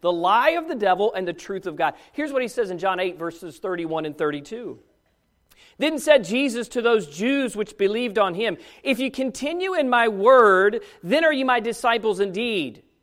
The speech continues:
And ye shall know the truth, and the truth shall" what? Make you free. Does it set us free? That's, by the way, the most common misquoting of that verse,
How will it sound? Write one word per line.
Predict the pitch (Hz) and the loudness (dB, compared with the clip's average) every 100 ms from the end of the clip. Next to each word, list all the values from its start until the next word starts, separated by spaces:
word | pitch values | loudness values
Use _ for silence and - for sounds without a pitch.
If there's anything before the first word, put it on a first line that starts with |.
| _ _ _ _ _ _ | _ _ _ _ _ _
And | 123 | -14
ye | 135 247 | -4 -4
shall | - 220 180 | 0 0 0
know | 160 180 226 285 320 | -2 2 6 6 6
the | 247 202 | 0 -6
truth, | - - 285 220 151 - - _ _ _ _ _ _ _ _ _ _ _ _ _ _ - | -10 -6 2 2 2 -2 -12 _ _ _ _ _ _ _ _ _ _ _ _ _ _ -14
and | 139 | -12
the | 139 | -12
truth | - 240 269 | -8 -8 -8
shall" | - 190 170 | -6 -4 -2
what? | 180 120 92 _ _ _ _ _ _ _ _ _ _ _ _ _ _ _ _ _ _ _ _ | -4 -6 -10 _ _ _ _ _ _ _ _ _ _ _ _ _ _ _ _ _ _ _ _
Make | 101 170 - - _ _ _ _ _ | -6 -4 -6 -12 _ _ _ _ _
you | 127 156 165 170 170 _ _ _ _ _ | -12 -8 -6 -8 -10 _ _ _ _ _
free. | 170 139 92 _ _ _ _ | -14 -14 -16 _ _ _ _
Does | 196 202 | 0 0
it | 208 | -2
set | - 202 202 | -2 -2 0
us | 202 | -4
free? | - 202 | -6 -6
That's, | 185 170 170 | -4 -6 -2
by | 170 | -2
the | 156 | -2
way, | 151 | -4
the | 139 | -4
most | 143 165 165 - | -6 -6 -8 -12
common | - 180 196 170 | -10 -8 -8 -8
misquoting | 160 165 - 185 165 151 | -8 -10 -6 -6 -6 -6
of | |
that | 143 139 | -4 -4
verse, | 170 160 | -6 -8